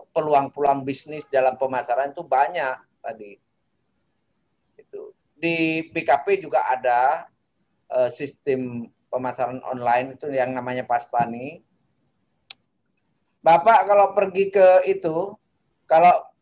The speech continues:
betul-betul terjamin kontinuitasnya dan harga bersaing, datang saja itu ke kedai sayur,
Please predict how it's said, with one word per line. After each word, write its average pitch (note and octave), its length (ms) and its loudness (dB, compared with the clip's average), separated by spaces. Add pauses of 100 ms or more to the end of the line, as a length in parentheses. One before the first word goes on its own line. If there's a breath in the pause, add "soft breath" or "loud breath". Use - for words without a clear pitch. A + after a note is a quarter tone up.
betul-betul F#3+ 640 2
terjamin E3 560 0
kontinuitasnya D3+ 960 -4
dan C#3 160 0
harga C#3+ 320 -2
bersaing, C#3 640 -4 (720)
datang G#3+ 400 2
saja A#3+ 300 6
itu F3 400 -2 (1120)
ke F3 200 6 (2250)
kedai E3 320 4
sayur, G3+ 560 2